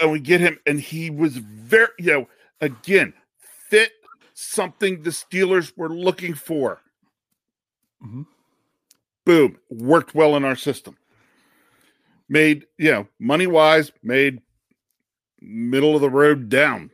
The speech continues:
Speaker 1: type of money for us, not big money.
Speaker 2: So, okay. I just
Speaker 1: So
Speaker 2: got, I got, I got sidetracked because Tyler brought up something. This makes so much more sense with what Dave Shipley was saying, 'cause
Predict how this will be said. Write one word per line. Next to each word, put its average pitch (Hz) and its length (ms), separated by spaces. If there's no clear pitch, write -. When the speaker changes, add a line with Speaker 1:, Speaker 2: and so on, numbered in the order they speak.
Speaker 1:
type 123 200
of 101 100
money 92 260
for 107 280
us, 78 220
not 117 260
big 120 220
money. 78 260
Speaker 2:
So, - 200
okay. 190 440
I 196 140
just 226 180
Speaker 1:
So 127 60
Speaker 2:
got, 202 160
I 170 100
got, 185 240
I 170 140
got 226 140
sidetracked 175 500
because 156 260
Tyler 185 380
brought 147 220
up 139 100
something. 156 360
This 214 300
makes 233 320
so 220 180
much 220 240
more 202 180
sense 202 600
with 170 200
what 170 220
Dave 180 220
Shipley 202 340
was 139 140
saying, 147 180
'cause 139 160